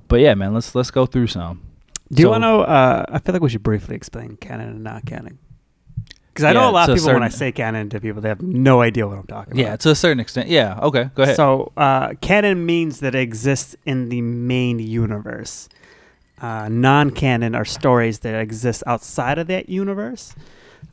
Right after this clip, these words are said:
Speaker 2: Um, so, like, the What If series
Speaker 1: Right.
Speaker 2: or, uh, Elseworlds for D C are stories that exist outside of, like, the main universe. So some of these characters have lifted Thor's hammer, but not in the main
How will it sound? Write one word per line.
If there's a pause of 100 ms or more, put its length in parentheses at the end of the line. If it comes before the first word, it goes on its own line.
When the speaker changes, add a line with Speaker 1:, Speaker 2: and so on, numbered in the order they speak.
(160)
Speaker 2:
Um, (720)
so,
like,
the
What
If
series
Speaker 1:
Right.
Speaker 2:
or,
uh, (220)
Elseworlds
for
D
C
are
stories
that (280)
exist (100)
outside
of,
like,
the
main
universe. (500)
So
some
of
these
characters (460)
have
lifted
Thor's
hammer,
but
not
in
the
main